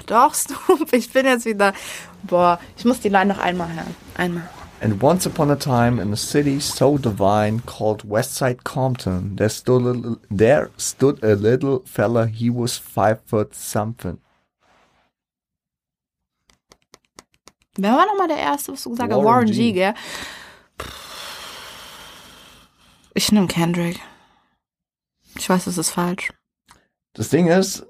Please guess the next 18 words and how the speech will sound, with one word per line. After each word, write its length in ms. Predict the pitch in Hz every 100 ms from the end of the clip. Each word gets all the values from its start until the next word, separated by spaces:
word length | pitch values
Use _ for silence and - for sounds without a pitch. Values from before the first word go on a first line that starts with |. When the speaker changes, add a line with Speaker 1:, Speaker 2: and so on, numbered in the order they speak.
| _
Speaker 2:
es 160 | 120
ist 180 | 123 127
eine 100 | 127
Falle. 420 | - 113 113 90 - _ _ _ _ _
Es 140 | 110 117
ist 140 | 120
ein 80 | 127
Kendrick-Track 840 | 143 120 110 - - 120 117 - _ _ _ _ _ _ _ _
featuring 520 | - 117 110 104 98
Snoop 300 | - 104 92
Dogg. 360 | 95 98 92 - _ _
Und 140 | 90
Snoop 260 | - 98 98
hat 180 | 92 95
die, 60 |
äh, 460 | 92 - 87 90 87
Zeile 300 | - 90 82
ge-, 100 | 151